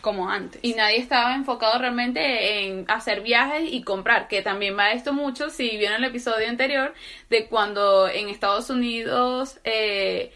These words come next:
Speaker 2: se empezó a hacer, o sea, como que la gente ya no podía viajar a comprar ropa y todo esto, como a los talleres en Europa, que era donde la gente de dinero aquí en Estados Unidos viajaba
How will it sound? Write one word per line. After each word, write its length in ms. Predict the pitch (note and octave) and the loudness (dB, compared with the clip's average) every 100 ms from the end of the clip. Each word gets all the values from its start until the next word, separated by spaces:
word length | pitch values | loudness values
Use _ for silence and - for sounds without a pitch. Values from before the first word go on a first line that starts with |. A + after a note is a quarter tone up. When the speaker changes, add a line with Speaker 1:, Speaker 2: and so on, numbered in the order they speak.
| - - _ | -20 -20 _
Speaker 2:
se 180 | - A#3 | 0 0
empezó 320 | A3 A3 A3 | 0 -4 -4
a 20 | |
hacer, 420 | G#3 A#3 A#3 A#3+ A3 | -2 0 0 -2 -2
o 40 | |
sea, 140 | A3+ | -2
como 160 | G#3+ G#3 | -4 -2
que 80 | F#3+ | -2
la 80 | G#3 | -2
gente 220 | G3+ A3 | -2 -4
ya 80 | A3+ | -4
no 120 | A3+ | -2
podía 260 | A#3 A#3 | 0 2
viajar 280 | A#3 A#3 G#3 | 0 0 0
a 80 | G#3 | 0
comprar 800 | G#3+ G#3+ G#3 G#3 G3+ G3+ G3 - | -2 0 4 4 4 2 0 0
ropa 800 | B3 C#4 C#4 C#4 A#3+ A#3 A3+ A3 | 2 2 2 2 2 2 2 -2
y 80 | G#3 | -2
todo 300 | F#3+ G3 G3+ | 0 2 0
esto, 260 | G#3 A3+ | -2 -6
como 220 | A#3 A3 F#3+ | -6 -2 0
a 100 | F#3 | 0
los 200 | G3 - | -2 0
talleres 420 | G#3 G#3 G#3 B3+ | 0 2 -2 -2
en 160 | A#3+ | -4
Europa, 400 | F#3+ F#3+ G#3+ G#3+ | -4 0 -2 -2
que 80 | - | -6
era 180 | F3+ F#3 | -2 0
donde 240 | G#3 G3+ | -2 -2
la 140 | F#3 F3+ | -2 -2
gente 320 | F3 F#3 G3+ | -4 -4 -2
de 320 | G3 F#3 - | -2 -2 -4
dinero 340 | F#3+ G3 F#3+ A3 | -4 -4 -4 -4
aquí 160 | G#3+ | -8
en 60 | G3+ | -10
Estados 240 | G3 G#3 | -8 -10
Unidos 300 | G3+ F#3+ G#3 | -8 -6 -4
viajaba 520 | A3+ G3 F#3 F#3 A#3 | -4 0 0 0 -2